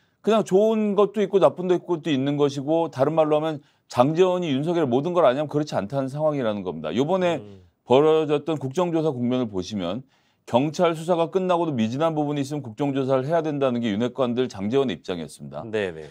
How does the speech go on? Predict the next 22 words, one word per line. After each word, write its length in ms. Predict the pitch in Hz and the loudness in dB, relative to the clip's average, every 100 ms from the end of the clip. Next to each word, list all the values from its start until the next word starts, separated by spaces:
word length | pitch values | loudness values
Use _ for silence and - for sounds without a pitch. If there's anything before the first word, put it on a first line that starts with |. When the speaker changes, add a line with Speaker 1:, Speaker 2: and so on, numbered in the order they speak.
| - - | -8 -4
Speaker 1:
근데 120 | 135 | 0
주호영 320 | 147 170 170 | 4 4 2
원내대표가 800 | 156 156 151 151 156 147 156 156 _ _ _ _ - | 0 -2 -2 -2 -2 2 2 0 _ _ _ _ -4
지금 240 | 147 143 | -2 -2
국정조사 460 | 135 180 175 160 139 | -2 -2 0 0 -2
합의를 280 | 190 185 170 | 0 0 -2
했잖아요. 500 | 170 139 87 78 92 | -2 -2 -2 -4 -4
Speaker 2:
네네. 340 | 113 98 78 | -2 -2 -4
Speaker 1:
그럼 220 | 160 170 139 | -2 -2 0
주호영 340 | 139 165 170 | 2 2 2
원내대표가 400 | 143 147 147 160 | 0 -2 -2 -2
반기를 460 | 151 110 131 160 165 | -2 -2 -2 -2 -2
든 140 | 131 | -2
것이냐? 460 | 113 98 104 92 76 - | -2 -2 -2 -4 -6 -16
Speaker 2:
음. 160 | 90 - | -20 -4
Speaker 1:
뭐 120 | 131 | -4
지난주 360 | 131 165 165 156 | 0 -2 -2 -2
쭉 140 | 175 | -4
취재 220 | - 185 | -2 0
과정을 500 | 180 165 160 156 135 - _ | 0 0 0 -2 -2 -10 _
통해서 300 | - 175 165 | -6 -4 -4
보니까 500 | 123 127 127 151 147 | -2 -2 2 2 2